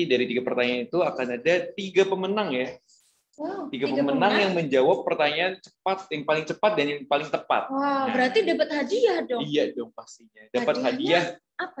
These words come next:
Speaker 2: tuh?
Speaker 1: Ya, adalah pokoknya yang disiapkan panitia yang sangat, apa ya, yang sangat dibutuhkan di dalam masa pandemi ini lah.
Speaker 2: Wow.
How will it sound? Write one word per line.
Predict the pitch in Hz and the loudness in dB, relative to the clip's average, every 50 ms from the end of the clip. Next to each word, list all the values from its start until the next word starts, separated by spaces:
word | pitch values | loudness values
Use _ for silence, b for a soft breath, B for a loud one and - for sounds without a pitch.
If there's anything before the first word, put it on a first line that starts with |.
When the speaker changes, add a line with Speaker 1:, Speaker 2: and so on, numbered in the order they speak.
| 247 - | -14 -14
Speaker 2:
tuh? | - 214 214 _ _ _ _ _ _ _ _ _ _ _ _ | -16 -20 _ _ _ _ _ _ _ _ _ _ _ _ _
Speaker 1:
Ya, | - 151 165 156 143 | 0 2 4 6 6
adalah | 143 143 147 143 139 135 | 4 4 2 0 0 0
pokoknya | 120 123 117 127 127 127 | -2 -2 -2 -2 -2 -2
yang | 127 127 | -4 -6
disiapkan | 117 - 135 127 - - 131 | -8 -8 -8 -8 -6 -8 -8
panitia | 120 139 135 135 131 131 165 175 180 180 | -6 -4 -4 -4 -2 0 0 2 4 4
yang | 170 170 | 2 0
sangat, | 170 - 185 180 175 185 190 202 202 196 202 - - _ _ _ _ _ | 0 -2 -2 -2 0 0 2 0 0 0 -2 -8 -12 _ _ _ _ _
apa | - 117 - - 127 | -20 -18 -12 -8 -6
ya, | 117 107 104 101 107 - | -4 -4 -4 -6 -6 -6
yang | - 123 131 | -8 -6 -6
sangat | 127 139 135 147 139 | -4 -4 -4 -4 -4
dibutuhkan | 131 123 135 123 - 151 - 190 190 180 - 135 | -6 -6 -4 -2 -2 0 4 6 6 6 6 4
di | 131 120 | 0 2
dalam | 117 120 120 120 120 117 120 - | 2 4 4 4 2 0 -2 -6
masa | - 127 123 127 139 | -6 -6 -4 -2 -2
pandemi | 127 - 127 123 123 123 131 143 156 | -2 -2 -2 -2 -2 -2 -2 0 0
ini | 180 208 226 208 | 2 4 4 6
lah. | 180 - 135 | 6 6 4
Speaker 2:
Wow. | 131 277 285 302 302 294 294 285 269 262 254 247 247 | 4 4 4 4 4 2 2 2 2 0 -2 -2 -4